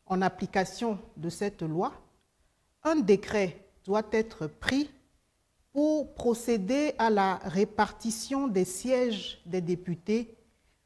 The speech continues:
en fonction des circonscriptions électorales.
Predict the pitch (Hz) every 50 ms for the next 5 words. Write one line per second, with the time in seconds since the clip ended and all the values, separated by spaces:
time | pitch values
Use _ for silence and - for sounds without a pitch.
0 | _ _ - 185 190 185 - 220 208 202 - - - - 262 269 254 190 196 190
1 | - - 190 180 - 190 190 - - - 196 175 - - - - 214 214 220 220
2 | 208 175 165 160 160 151 151 - - 147 - 147 135 120 117